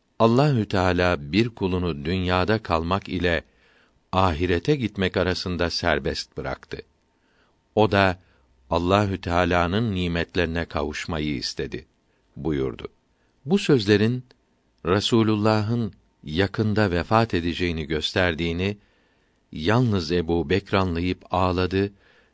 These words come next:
ve "Ya Resulallah sallallahu teâlâ aleyhi ve sellem, sen ölme, senin yerine biz ölelim,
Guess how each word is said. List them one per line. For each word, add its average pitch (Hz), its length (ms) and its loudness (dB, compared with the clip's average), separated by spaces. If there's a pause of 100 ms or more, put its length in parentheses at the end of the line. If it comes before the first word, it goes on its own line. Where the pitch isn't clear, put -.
ve 90 320 0 (720)
"Ya 85 360 2
Resulallah 73 760 -4 (720)
sallallahu 87 800 -2
teâlâ 76 500 -4
aleyhi 73 420 -4
ve 71 80 -4
sellem, 69 640 -8 (960)
sen 127 440 -2
ölme, 76 480 -4 (500)
senin 131 460 2
yerine 87 440 2
biz 95 360 0
ölelim, 73 520 -2